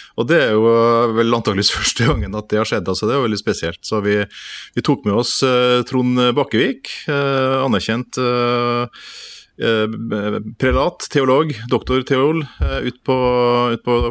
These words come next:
eh, Fo-, Fornebu, nær sagt, ut på Bygdøy der, for å snakke litt om, eh,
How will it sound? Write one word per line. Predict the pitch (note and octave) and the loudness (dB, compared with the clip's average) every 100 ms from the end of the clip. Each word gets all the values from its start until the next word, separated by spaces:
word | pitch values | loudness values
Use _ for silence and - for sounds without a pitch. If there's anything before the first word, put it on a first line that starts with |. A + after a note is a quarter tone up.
| A#2+ | -2
eh, | A#2+ A#2 A2+ A2+ A2 G#2+ G#2 G2 - F2+ - G1+ - G2+ F#2+ F#2 - - | -2 -2 -2 -2 -2 -4 -6 -8 -8 -8 -8 -8 -8 -8 -10 -14 -14 0
Fo-, | C#3 G#2 G#2+ G#2 | 2 2 0 -4
Fornebu, | - F#2+ D#2+ | 0 0 2
nær | G#2 A2+ | -2 -2
sagt, | G#2+ | -4
ut | G#2+ | -6
på | A2 | -2
Bygdøy | A2+ F2+ A#2 | -2 0 0
der, | B2 | 0
for | A#2+ | 0
å | A2+ A2 A2+ C#3 F3 | 0 0 -2 -6 -4
snakke | G3 G#2 | -4 -2
litt | F#2+ G2+ | -4 -2
om, | G#2 G2+ | -2 -2
eh, | G2+ G2 G2+ F#2+ - | -2 -2 -2 -6 -10